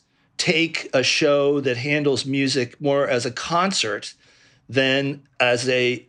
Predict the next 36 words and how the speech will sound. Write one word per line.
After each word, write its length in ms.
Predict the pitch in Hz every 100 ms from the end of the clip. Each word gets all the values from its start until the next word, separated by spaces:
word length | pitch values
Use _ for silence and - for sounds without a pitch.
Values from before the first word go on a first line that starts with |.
| -
showy 680 | - 196 196 180 135 110 104 -
event? 540 | 104 104 92 - - _ - - -
You 80 | 127
know 100 | 135
what 100 | 139
I 80 | 139
mean? 200 | 139 131
Can 200 | - 151
it 140 | 151
be 140 | 156
a 80 | 147
little 240 | 143 160 175
bit 140 | 175
of 140 | 139
both? 460 | - 139 139 143 - -
And 140 | 127
can 400 | 123 139 131 131
people 340 | 131 160 156 147
that 180 | 143 151
love 260 | 139 131
theater 500 | - 139 139 139 131
come 220 | 117 - 127
and 80 | 123
see 160 | 127
the 100 | 117
show 360 | 117 - 123 123
and, 220 | 123 127 -
and 180 | 123 123
eventually 720 | 123 143 139 139 135 127 127 _ _ _
hold 340 | - 156 147 127
hands 480 | 139 151 151 123
with 280 | 127 123 -
rock 340 | 135 185 294 -
fans, 520 | 117 95 98 - -
music 320 | 220 302 -
fans? 520 | - 107 98 - -